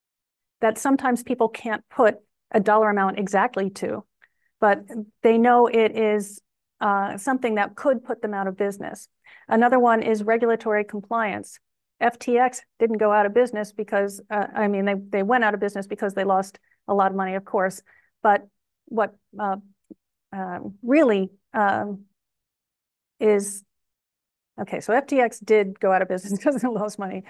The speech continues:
but other crypto exchanges, um, went out of business because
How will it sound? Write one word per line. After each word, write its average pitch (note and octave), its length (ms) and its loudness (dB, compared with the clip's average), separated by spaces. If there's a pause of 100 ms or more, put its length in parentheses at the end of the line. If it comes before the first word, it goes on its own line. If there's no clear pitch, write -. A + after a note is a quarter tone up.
(280)
but A#3+ 160 6
other D#4 240 8
crypto A3+ 340 2
exchanges, G3+ 560 -2 (100)
um, G3 540 0
went G#3 220 0
out G#3 120 0
of G3 60 -2
business G3 320 -4
because G#3 480 -2